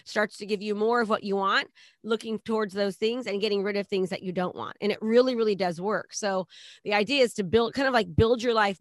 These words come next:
backwards, if that makes sense, right? Kind of like seeing your life exactly as you want it and then putting that down on paper and then now writing down the steps to help you get there. And then we take that down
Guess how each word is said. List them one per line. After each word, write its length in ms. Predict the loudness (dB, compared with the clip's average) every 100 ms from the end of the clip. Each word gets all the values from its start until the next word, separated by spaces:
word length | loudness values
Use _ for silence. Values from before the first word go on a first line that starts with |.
| -6
backwards, 560 | -4 -4 -4 -4 -2
if 100 | -2
that 200 | 0 0
makes 240 | 0 -4 -2
sense, 420 | -2 -2 -6 -16 -6
right? 260 | -2 -2
Kind 180 | -2 -4
of 40 |
like 160 | -4 -6 _ -20 _
seeing 300 | -10 -8 -6
your 140 | -2
life 220 | -2 -2
exactly 440 | -6 -4 -4 -4 -4
as 140 | -4
you 100 | -2
want 220 | 0 0
it 80 | -4 -4
and 120 | -4
then 100 | -4
putting 240 | -4 -4
that 140 | -4 -6
down 120 | -6
on 140 | -6
paper 400 | -8 -10 -10 -10 -10
and 120 | -8
then 160 | -8 -8
now 320 | -6 -2 -4 -4 _ -2
writing 260 | 0 2
down 180 | 0 -2
the 80 | -4
steps 440 | -2 -2 -2 -6
to 100 | -6
help 160 | -6 -6
you 120 | -8
get 160 | -6 -6 -4
there. 220 | -8 -8 -20 -20 -12
And 140 | -4 -2
then 100 | -2
we 140 | -4
take 220 | -2 -2 0
that 160 | -2
down 280 | -2 -2